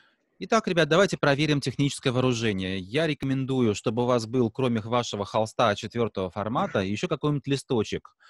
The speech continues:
Можно какой-нибудь бэушный листик, э, от принтера с задней стороны, чтобы можно было почиркаться. Э, записи какие-то сделать или там какие-то построения небольшие мы там разберем. Они нам пригодятся. У меня он уже есть, листочек уже. Вот обычная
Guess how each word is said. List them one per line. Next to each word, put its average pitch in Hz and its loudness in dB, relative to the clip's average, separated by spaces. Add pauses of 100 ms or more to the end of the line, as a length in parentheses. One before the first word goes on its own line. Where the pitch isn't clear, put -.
(140)
Можно 156 0
какой-нибудь 143 0
бэушный 131 -2
листик, 147 -6
э, 120 2
от 110 -2
принтера 107 0
с 98 -6
задней 123 -2
стороны, 131 -4
чтобы 117 -6
можно 131 -4
было 123 -2
почиркаться. 110 -6 (680)
Э, 107 -4
записи 165 -4
какие-то 156 -4
сделать 135 -2
или 117 -4
там 113 -4
какие-то 113 -6
построения 151 -4
небольшие 135 -4
мы 123 -4
там 117 -4
разберем. 113 -6 (360)
Они 156 -4
нам 160 -8
пригодятся. 120 -6
У 98 -10
меня 123 -6
он 110 -4
уже 101 -8
есть, 180 -12
листочек 160 -14
уже. 127 -12
Вот 117 -10
обычная 131 -8